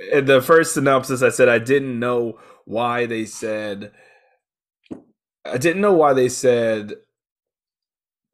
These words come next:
Speaker 2: the cosmic beings want the powers back, because we have not gotten that yet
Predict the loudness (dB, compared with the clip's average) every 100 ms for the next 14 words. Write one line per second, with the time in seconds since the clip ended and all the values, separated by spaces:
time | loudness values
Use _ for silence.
0 | _ _ _ _ _ _ -12 -6 -4 -4
1 | -2 2 2 2 -4 -4 -2 -4 -8 -8
2 | -6 -6 -10 -6 -2 -2 -4 -12 -16 -14
3 | -10 -8 -2 0 0 -2 -2 -2 -2 -2
4 | -2 -2 -6 -12 -12 -10 -12 -12